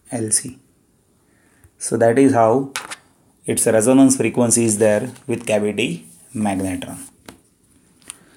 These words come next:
Now let us move on to the conclusive part. There are few advantages which is there with magnetron oscillator. The basic one is the magnetron is high power microwave generator.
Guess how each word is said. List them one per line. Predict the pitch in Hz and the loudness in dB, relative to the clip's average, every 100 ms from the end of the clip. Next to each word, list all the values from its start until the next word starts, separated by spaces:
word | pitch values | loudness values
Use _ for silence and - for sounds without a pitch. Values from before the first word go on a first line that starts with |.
| _ _ _ | _ _ _
Now | 135 147 139 165 160 - - _ _ _ _ _ - | 2 6 6 4 0 -10 -20 _ _ _ _ _ -4
let | 123 120 | 0 2
us | 131 127 | 2 4
move | 127 127 | 6 6
on | 123 117 | 4 4
to | 104 139 - - - - - _ _ _ _ _ - | 0 -2 -4 -18 -20 -20 -20 _ _ _ _ _ -10
the | 113 110 | -4 -2
conclusive | 113 113 113 139 131 131 123 | -2 -2 2 4 4 2 2
part. | 107 127 - - _ _ | 0 0 -6 -14 _ _
There | 131 131 | 2 4
are | 151 151 | 6 4
few | 131 131 | 4 4
advantages | 117 120 113 107 104 143 - | 4 2 0 -2 -2 0 0
which | 127 | 2
is | 131 117 | 2 2
there | 113 110 | 2 2
with | 127 | 2
magnetron | 127 107 107 110 104 107 | 2 0 0 0 0 0
oscillator. | 104 - 107 98 87 156 - - _ _ _ _ _ _ _ - | -2 -2 -4 -2 0 0 -2 -16 _ _ _ _ _ _ _ -20
The | - 107 | -12 -6
basic | 110 123 139 156 | 2 4 6 4
one | 147 139 | 6 6
is | 123 143 | 6 4
the | 139 | 2
magnetron | 120 113 123 156 143 143 139 | 4 4 4 2 2 2 4
is | 135 | 2
high | 117 135 | 2 0
power | 135 127 135 | 2 4 4
microwave | 120 113 117 123 120 110 | 2 0 0 0 2 0
generator. | 107 98 101 90 185 - | 0 -2 -2 0 -2 -2